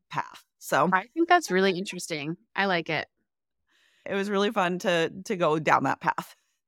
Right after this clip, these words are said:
Speaker 1: Thank
Speaker 2: You're
Speaker 1: you for
Speaker 2: like,
Speaker 1: coming
Speaker 2: "I'm
Speaker 1: with
Speaker 2: gonna
Speaker 1: me.
Speaker 2: keep going. I'm gonna keep going."
Speaker 1: Yeah. Just pulling back the petals, if you will.
Speaker 2: I love it.
Speaker 1: Of course, there is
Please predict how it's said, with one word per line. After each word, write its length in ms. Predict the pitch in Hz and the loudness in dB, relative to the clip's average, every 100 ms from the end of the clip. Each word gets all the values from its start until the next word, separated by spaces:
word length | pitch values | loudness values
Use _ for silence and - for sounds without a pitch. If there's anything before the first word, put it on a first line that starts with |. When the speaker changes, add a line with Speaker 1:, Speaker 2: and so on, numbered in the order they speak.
| 233 | -2
Speaker 1:
Thank 120 | 240 | -2
Speaker 2:
You're 80 | 185 | -2
Speaker 1:
you 40 | |
for 40 | |
Speaker 2:
like, 60 | 294 | 0
Speaker 1:
coming 220 | 311 302 | 4 6
Speaker 2:
"I'm 60 | 254 | 4
Speaker 1:
with 140 | 202 | 4
Speaker 2:
gonna 120 | 170 | 0
Speaker 1:
me. 20 | 139 | -2
Speaker 2:
keep 100 | 220 | -2
going. 280 | 330 285 196 | 0 0 0
I'm 60 | 202 | 0
gonna 120 | 240 | 0
keep 220 | 320 - | -2 -4
going." 400 | 370 330 214 196 | -2 0 -2 -2
Speaker 1:
Yeah. 240 | 311 277 330 - _ _ _ _ _ _ _ - | -2 0 0 -4 _ _ _ _ _ _ _ -10
Just 320 | 254 247 - _ _ _ _ | -8 -8 -12 _ _ _ _
pulling 340 | - 294 320 302 | -6 -2 0 0
back 260 | 254 247 | -2 -4
the 60 | - | -8
petals, 440 | - 202 165 143 | -2 0 2 -2
if 160 | 143 - | -6 -10
you 100 | 143 | -6
will. 300 | 131 127 139 _ _ _ - | -4 -4 -6 _ _ _ -12
Speaker 2:
I 260 | 196 196 233 | -8 -4 -4
love 260 | 226 180 | -4 -4
it. 160 | 160 156 _ _ _ _ _ _ _ _ _ | -8 -10 _ _ _ _ _ _ _ _ _
Speaker 1:
Of 140 | 190 - | -8 0
course, 300 | 226 208 - | 2 2 2
there 260 | 208 196 | 4 6
is 220 | 190 185 | 4 0